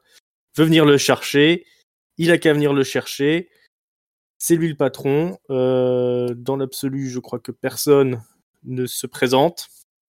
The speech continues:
Mais en tout cas, euh, c'est Karrion Kross désormais,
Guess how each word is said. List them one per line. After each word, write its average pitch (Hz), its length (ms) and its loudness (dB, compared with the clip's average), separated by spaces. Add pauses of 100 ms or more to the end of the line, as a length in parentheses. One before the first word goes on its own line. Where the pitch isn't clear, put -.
(880)
Mais 135 100 0
en 131 80 2
tout 117 160 -8
cas, 135 440 2
euh, 113 720 -2
c'est - 260 -8
Karrion 120 360 -4
Kross 139 300 -4
désormais, 127 580 0